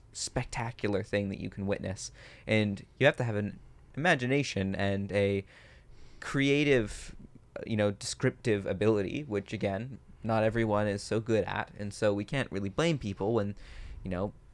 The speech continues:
we need maybe a system of, of suggestions, which is kind of what the spell books and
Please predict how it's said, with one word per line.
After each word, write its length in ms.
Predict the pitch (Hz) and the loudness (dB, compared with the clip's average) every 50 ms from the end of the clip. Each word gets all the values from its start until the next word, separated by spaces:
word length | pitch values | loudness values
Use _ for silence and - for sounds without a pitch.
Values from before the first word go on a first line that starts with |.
| - - - - | -20 -20 -8 -2
we 100 | 117 113 | 0 2
need 460 | 113 120 123 127 127 123 123 117 110 95 - - - - - - | 2 4 4 2 2 2 0 -2 -4 -6 -10 -16 -18 -16 -12 -6
maybe 260 | 104 107 104 113 120 | -4 -2 0 0 0
a 40 | 123 | -2
system 460 | - - 170 - - - 120 107 104 | -2 -4 -6 -4 -2 0 0 0 2
of, 220 | 98 101 98 - | 0 0 -2 -4
of 180 | - - 98 - - - - - - | -6 -8 -8 -8 -12 -18 -20 -18 -8
suggestions, 760 | - - 156 151 202 185 - - - - - - - - - | -4 -2 0 0 0 -2 -4 -6 -12 -12 -14 -14 -16 -14 -8
which 220 | - 110 110 - - | -4 -4 -2 0 0
is 160 | 113 107 - | 0 0 -2
kind 260 | - - 151 165 165 | -4 -6 -6 -4 -4
of 120 | 127 104 - | -2 0 0
what 160 | 101 - - | 0 0 -2
the 80 | - | -6
spell 260 | - - - 98 101 98 | -8 -2 0 2 2 2
books 200 | 95 98 - - - - - - - - - - - - - - - - - - - | 0 -2 -4 -6 -12 -20 -20 -20 -20 -20 -18 -16 -16 -14 -14 -14 -14 -12 -8 -4 -2
and 240 | 110 101 98 95 | -2 0 -2 -2